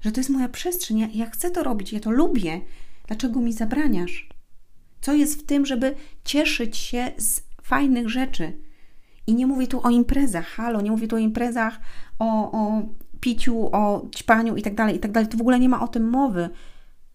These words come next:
Ta osoba widocznie być może taki poziom reprezentowała, takich znajomych i, i sam może też reprezentował taki poziom zabawy. Ale ja nie mówię o tym.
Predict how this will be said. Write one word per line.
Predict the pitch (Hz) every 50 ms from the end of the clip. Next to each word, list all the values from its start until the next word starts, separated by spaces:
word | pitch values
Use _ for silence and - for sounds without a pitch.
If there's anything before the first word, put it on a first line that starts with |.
| - _ - - - - - - - - - - - - - - - - - - - - - - - - - - - - - - -
Ta | - 202 202 -
osoba | 202 - 220 208 220 208
widocznie | 202 196 226 220 - 233 214 208 208 - - - - - - - - -
być | - 190 220 220
może | 233 233 226
taki | 214 240 226 - 214
poziom | - - 277 269 233 208
reprezentowała, | 190 190 - 180 180 180 185 175 175 165 170 165 151 143 - - - - - _ - - - - - -
takich | - 202 - 196 196 196
znajomych | 196 214 202 208 220 226 226 202 208 208 -
i, | 185 185 - - 208
i |
sam | 202 - 262 247 220 196
może | 185 180 180 185 185 185
też | - 185 - -
reprezentował | 208 - 190 - 190 175 180 175 175 165
taki | 165 170 - - - 196
poziom | - - 170 170 170 156 147 - - - - - - - - -
zabawy. | - - 214 - 185 180 165 156 156 147 - - - - - - - - - - - - - -
Ale | - 202 214 220
ja | 233
nie | 240 247 247
mówię | 254 262 - -
o | 277 285
tym. | 285 - 180 175